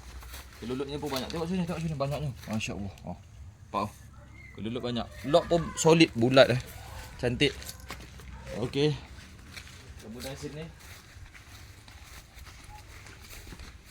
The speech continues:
Macam ni. Eh,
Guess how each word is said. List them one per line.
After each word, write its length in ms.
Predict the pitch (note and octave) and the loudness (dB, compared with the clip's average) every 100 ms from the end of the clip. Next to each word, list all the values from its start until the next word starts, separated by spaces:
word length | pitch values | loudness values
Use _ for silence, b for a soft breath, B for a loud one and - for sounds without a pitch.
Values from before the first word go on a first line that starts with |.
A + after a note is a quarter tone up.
| - - - - - - - - A2 | -16 -16 -16 -18 -16 -16 -14 -16 -14
Macam 160 | B2+ C3+ | -12 -10
ni. 100 | D#3 - - - - - - - - - - - - | -10 -12 -16 -16 -16 -18 -18 -16 -16 -16 -18 -16 -14
Eh, 160 | B2+ | -10